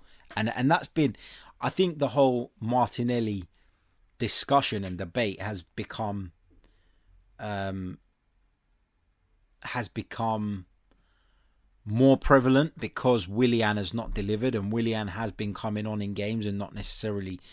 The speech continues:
uh, affecting them. And so that makes it a bigger deal than it probably should be. Um, so yeah, eh, that, that's another, that's another thing,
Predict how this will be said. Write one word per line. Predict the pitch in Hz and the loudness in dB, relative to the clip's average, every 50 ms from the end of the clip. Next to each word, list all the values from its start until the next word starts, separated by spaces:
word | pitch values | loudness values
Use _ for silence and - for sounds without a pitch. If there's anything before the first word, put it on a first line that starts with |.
| - - - - - _ - | -20 -20 -20 -20 -20 _ -8
uh, | - 95 92 - - | -6 -6 -6 -6 -8
affecting | - 98 - - - 120 117 - - - 113 113 | -10 -10 -8 -6 -6 -6 -6 -6 -4 -2 0 0
them. | 117 117 120 135 - _ _ - _ _ _ _ _ - | 0 0 0 -2 -6 _ _ -20 _ _ _ _ _ -6
And | 98 101 107 | -4 -2 0
so | - 127 113 | 2 2 4
that | 101 123 131 123 - - - - - _ _ _ - | 8 8 6 6 6 0 -8 -20 -20 _ _ _ -10
makes | - 107 101 110 120 120 117 - - - 127 | -4 -2 2 2 2 2 2 0 -2 -2 -2
it | 127 - - | -2 -4 -4
a | 113 98 | -10 -4
bigger | 87 120 107 95 113 | -2 -2 0 0 -2
deal | 95 - 123 117 123 135 | 0 2 0 2 2 0
than | 135 127 107 101 | -2 -4 -6 -8
it | 101 - - | -8 -8 -4
probably | - 120 110 107 101 92 110 107 | -4 -4 -2 -2 -4 -4 -4 -4
should | 98 - - 120 101 - | -4 -2 -4 -4 -4 -2
be. | - 117 123 - _ - - - - - _ _ _ _ _ - | -2 -4 -4 -4 _ -20 -20 -20 -20 -20 _ _ _ _ _ -8
Um, | 104 104 104 104 104 104 101 101 104 101 101 - _ _ _ _ _ _ _ _ _ _ _ _ _ _ _ _ _ | -6 -4 -2 -2 -2 -2 -2 -2 -2 -4 -6 -8 _ _ _ _ _ _ _ _ _ _ _ _ _ _ _ _ _
so | - - - | -10 -4 -2
yeah, | 117 123 143 156 117 87 - - _ _ _ - | 0 0 0 0 -2 -4 -6 -10 _ _ _ -20
eh, | - - - - | -20 -18 -16 -12
that, | 107 120 110 110 | -10 -8 -8 -6
that's | 123 127 123 120 - - | -4 -4 -4 -2 -2 -2
another, | 120 120 117 101 104 101 101 104 - | -2 -2 -2 -2 -2 -4 -4 -6 -6
that's | - 104 - - | -8 -8 -6 -6
another | 113 107 104 101 98 | -6 -6 -4 -6 -6
thing, | 85 - 101 95 92 | -8 -8 -8 -8 -8